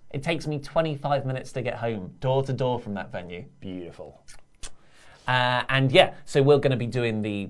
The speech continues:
Speaker 1: the live podcast from six till seven, and then from seven thirty it'll be the full wrestling show. Go over to Wrestle Talk Live, I think it is.
Speaker 2: Wrestle Talk live dot com.
Speaker 1: Wrestle Talk live dot com. The link will be in the video description below. Head over there to get your tickets now,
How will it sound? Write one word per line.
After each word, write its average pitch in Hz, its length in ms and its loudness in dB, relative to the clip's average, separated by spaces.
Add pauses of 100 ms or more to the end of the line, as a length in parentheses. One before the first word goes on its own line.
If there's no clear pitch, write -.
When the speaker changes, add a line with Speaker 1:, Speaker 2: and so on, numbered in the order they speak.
Speaker 1:
the 113 60 0
live 117 320 0
podcast 123 720 -4
from 104 180 -6
six 107 240 -8
till 107 160 -6
seven, 117 340 -2
and 113 100 -8 (180)
then 117 80 -2
from 110 140 -6
seven 117 340 0
thirty 107 420 -2 (160)
it'll 110 140 -2
be 113 160 -4
the 104 120 -4
full 123 200 -4
wrestling 107 300 -2
show. 101 260 -6 (220)
Go 139 80 2
over 135 100 4
to 135 100 -2
Wrestle 143 360 2
Talk 135 480 2 (400)
Live, 101 500 -4
I 87 80 -8
think 135 140 0
it - 60 -8
is. - 40 -12
Speaker 2:
Wrestle 147 100 2
Talk 123 60 0
live 131 160 4
dot 131 140 2
com. 135 60 -6
Speaker 1:
Wrestle 170 260 4
Talk 160 240 0
live 151 360 4
dot 151 300 0
com. 135 460 4 (100)
The 120 80 -2
link 139 180 2
will 127 100 -4
be 135 80 0
in 127 80 0
the 120 60 -2
video 120 240 -2
description 107 500 -6
below. 98 300 -4 (180)
Head 120 140 -2
over 104 200 -2
there 98 260 0 (160)
to - 80 -10
get 131 160 -2
your 104 80 -8
tickets - 380 -10
now, 98 340 -6